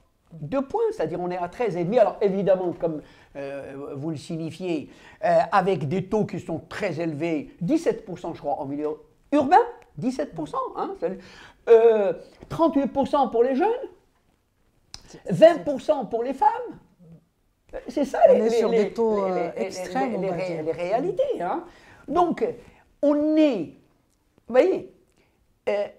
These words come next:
Speaker 1: même lorsqu'on essaye d'attribuer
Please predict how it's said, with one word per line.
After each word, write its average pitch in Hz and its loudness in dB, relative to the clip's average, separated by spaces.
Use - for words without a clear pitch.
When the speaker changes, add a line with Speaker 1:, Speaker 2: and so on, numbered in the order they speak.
Speaker 1:
même 381 0
lorsqu'on 233 0
essaye 311 -4
d'attribuer 240 0